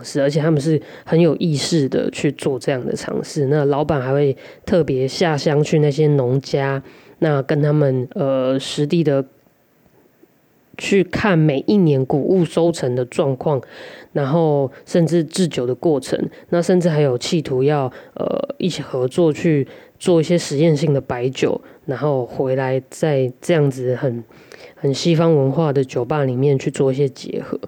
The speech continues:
那我觉得其他酒吧真的就比较少这方面的体验，哦，其他酒吧真的是因为就是都很红的酒吧，所以它的气氛是相对热闹的，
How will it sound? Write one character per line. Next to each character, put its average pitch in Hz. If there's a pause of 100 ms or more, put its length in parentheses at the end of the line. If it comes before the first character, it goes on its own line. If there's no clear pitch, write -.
(360)
那 285
我 180
觉 139
得 143
其 -
他 214
酒 165
吧 165
真 170
的 151
就 175
比 135
较 165
少 127
这 -
方 151
面 160
的 131
体 -
验， - (440)
哦， 139
其 180
他 185
酒 180
吧 180
真 180
的 170
是 165 (520)
因 202
为 190 (760)
就 196
是 190
都 175
很 131 (440)
红 135
的 156
酒 123
吧， 143
所 156
以 -
它 170
的 151
气 160
氛 160
是 147
相 151
对 160
热 147
闹 135
的， -